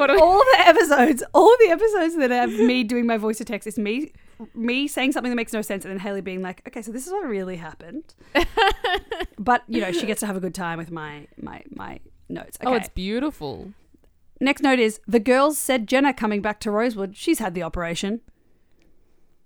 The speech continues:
Speaker 1: <laughs> She's had the operation.
Speaker 2: I think
Speaker 1: Uh,
Speaker 2: my
Speaker 1: it's
Speaker 2: voice
Speaker 1: true
Speaker 2: to
Speaker 1: though, it's
Speaker 2: text
Speaker 1: true.
Speaker 2: is the twelve-year-olds 'cause they kind of the s-, they're kind of the
Speaker 1: <gasps>
Speaker 2: same tone.
Speaker 1: Are you the twelve-year-old?
Speaker 2: Is my phone the twelve-year-olds?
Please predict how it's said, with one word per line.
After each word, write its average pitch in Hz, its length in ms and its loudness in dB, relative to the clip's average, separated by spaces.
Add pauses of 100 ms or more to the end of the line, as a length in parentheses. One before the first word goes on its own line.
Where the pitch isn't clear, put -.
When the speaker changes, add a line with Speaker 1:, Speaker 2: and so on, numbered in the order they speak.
(560)
Speaker 1:
<laughs> 285 120 -6 (1800)
She's 392 160 -4
had 196 140 -2
the 165 100 -8
operation. 202 560 -4
Speaker 2:
I - 80 2
think 508 200 0
Speaker 1:
Uh, 285 120 4
Speaker 2:
my 311 120 8
Speaker 1:
it's 269 80 6
Speaker 2:
voice 285 180 6
Speaker 1:
true 466 100 0
Speaker 2:
to 349 60 0
Speaker 1:
though, - 60 -4
it's - 60 0
Speaker 2:
text 262 340 0
Speaker 1:
true. 190 100 -6 (160)
Speaker 2:
is 247 360 -4
the 208 100 0
twelve-year-olds - 880 -4
'cause - 140 -10
they 233 160 -4
kind 339 240 -6
of 349 80 -4
the 214 40 -4
s-, - 120 -10
they're 226 180 -8
kind 349 220 -2
of 262 80 -10
the 254 60 -4
Speaker 1:
<gasps> - 120 -4
Speaker 2:
same 208 140 0
tone. 196 400 -6 (1200)
Speaker 1:
Are 254 220 -2
you 269 360 -2
the 196 200 -2
twelve-year-old? 202 720 -4
Speaker 2:
Is 214 100 -12
my 247 160 2
phone 294 320 8
the 214 100 4
twelve-year-olds? - 720 -14